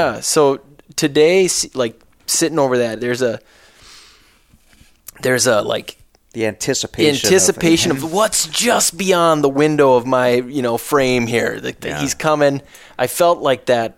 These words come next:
Speaker 1: um, you know, hope was just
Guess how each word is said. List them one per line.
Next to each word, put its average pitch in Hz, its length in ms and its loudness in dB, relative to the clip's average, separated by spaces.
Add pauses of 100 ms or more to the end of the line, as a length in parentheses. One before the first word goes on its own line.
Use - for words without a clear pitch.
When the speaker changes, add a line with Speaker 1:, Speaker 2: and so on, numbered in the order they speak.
(100)
Speaker 1:
um, 107 500 -4 (1120)
you 123 100 -8
know, 101 300 -4 (540)
hope - 460 -2
was 107 180 -4
just 123 420 -2